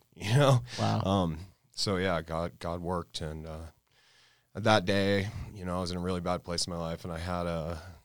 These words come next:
Speaker 1: a three and a half hour trip to Denver for court the next morning, and just, I mean, I was a mess. And, uh, instead of,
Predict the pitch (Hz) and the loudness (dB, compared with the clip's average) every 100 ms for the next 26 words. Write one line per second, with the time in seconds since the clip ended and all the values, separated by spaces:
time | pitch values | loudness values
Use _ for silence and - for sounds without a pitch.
0 | _ 80 82 - _ 95 92 90 85 92 | _ -14 -14 -14 _ -2 0 0 -2 -2
1 | 87 78 - _ - 90 - 78 87 85 | -2 -2 -6 _ -8 -8 -8 -10 -6 -4
2 | 82 78 76 _ - - 85 - - 87 | -4 -6 -8 _ -20 -12 -10 -8 -8 -4
3 | 85 - 85 85 - 82 78 76 73 73 | -6 -6 -10 -10 -8 -8 -6 -6 -8 -10
4 | 71 73 90 - 85 80 80 85 78 71 | -12 -12 -8 -6 -6 -6 -6 -6 -6 -6
5 | - - - _ _ - 82 82 85 65 | -10 -12 -20 _ _ -10 -6 -4 -4 -4
6 | - - - _ - _ _ _ - 85 | 2 2 2 _ -20 _ _ _ -10 -8
7 | 87 80 95 92 - 117 117 101 85 | -6 -6 -8 -4 0 4 4 2 -4